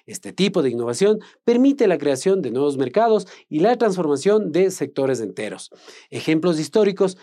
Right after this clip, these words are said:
incluyen la combinación de la música con la tecnología digital para el desarrollo del iPod. Varias de estas marcas innovan de forma interseccional.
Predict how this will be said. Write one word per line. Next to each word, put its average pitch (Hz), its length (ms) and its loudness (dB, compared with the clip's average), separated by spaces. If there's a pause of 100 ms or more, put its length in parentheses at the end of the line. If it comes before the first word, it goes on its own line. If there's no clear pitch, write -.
(140)
incluyen 165 580 0
la 123 220 -4
combinación 190 640 0
de 135 100 -2
la 117 100 -4
música 220 500 -2
con 165 120 -2
la 123 120 -6
tecnología 117 520 -6
digital 214 460 -2 (300)
para 208 220 4
el 190 60 0
desarrollo 151 580 0
del 95 220 -6
iPod. - 300 -4 (600)
Varias 226 440 2
de 131 80 0
estas 143 280 -2
marcas 135 460 -2
innovan 208 500 0
de 139 80 -2
forma 175 320 -2
interseccional. - 800 -4